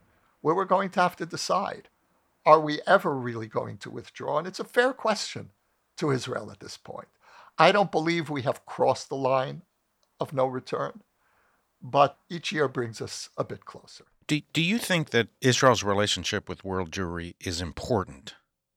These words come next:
Speaker 2: Is it, uh, something that goes to the heart of the Zionist endeavor or the Jewish people? And what state of affairs do you think that relationship is in at this point in time?
Speaker 1: Look, I don't think that there is a state of Israel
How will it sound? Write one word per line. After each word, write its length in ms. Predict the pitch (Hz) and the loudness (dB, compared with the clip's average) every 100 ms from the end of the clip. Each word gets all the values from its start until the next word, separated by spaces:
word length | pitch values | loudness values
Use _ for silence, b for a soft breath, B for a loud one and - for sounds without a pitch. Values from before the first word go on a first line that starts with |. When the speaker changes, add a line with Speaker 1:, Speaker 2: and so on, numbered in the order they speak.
| _ _ - | _ _ -12
Speaker 2:
Is 180 | 90 98 | -8 -6
it, 300 | 92 - 98 | -6 -8 -6
uh, 320 | 90 87 82 | -4 -4 -6
something 400 | - 120 117 110 | -4 -4 -4 -6
that 120 | 95 | -6
goes 200 | 101 92 | -6 -6
to 80 | 95 | -8
the 80 | 76 | -12
heart 540 | - 98 95 80 - b b b b b b - | -8 0 0 0 -6 b b b b b b -12
of 480 | 87 87 82 80 76 | -4 -2 -2 -2 -6
the 80 | 78 | -8
Zionist 460 | 76 87 95 85 | -4 -2 -2 -4
endeavor 540 | 87 85 85 76 76 73 | -8 -8 -8 -8 -8 -8
or 320 | 71 69 71 _ 90 | -8 -10 -14 _ -12
the 280 | 80 76 71 | -10 -10 -8
Jewish 380 | 87 104 85 | -6 -4 -6
people? 420 | - 85 - 69 69 _ _ _ _ _ - | -8 -12 -10 -14 -14 _ _ _ _ _ -8
And 500 | 104 101 98 101 - _ _ - | -2 -2 -2 -6 -12 _ _ -18
what 360 | 127 135 165 | -2 0 0
state 600 | - - - - 117 113 | -2 0 0 4 4 4
of 140 | 107 95 | 2 -2
affairs 420 | 92 117 107 95 | -2 2 2 0
do 80 | 101 | -2
you 100 | 95 | -4
think 220 | - 101 | -2 -2
that 160 | 98 92 | -2 -2
relationship 640 | 92 90 87 87 - 80 | -4 -4 -6 -8 -10 -10
is 260 | 80 78 82 | -12 -12 -12
in 280 | 87 87 67 | -10 -10 -12
at 120 | - | -18
this 160 | - 73 | -14 -16
point 240 | - 69 | -14 -18
in 100 | 69 | -18
time? 320 | 67 62 64 _ _ - | -20 -18 -18 _ _ -20
Speaker 1:
Look, 140 | 139 | -4
I 100 | 165 | 0
don't 220 | 156 175 170 | 2 2 0
think 480 | - 196 175 170 | -4 0 0 0
that 180 | - 139 | -2 0
there 140 | 160 147 | 0 -2
is 140 | 120 | -2
a 40 | |
state 360 | 123 - 156 143 | -6 0 2 2
of 120 | 127 | 0
Israel 680 | 131 120 135 127 123 127 | -2 0 0 2 0 -4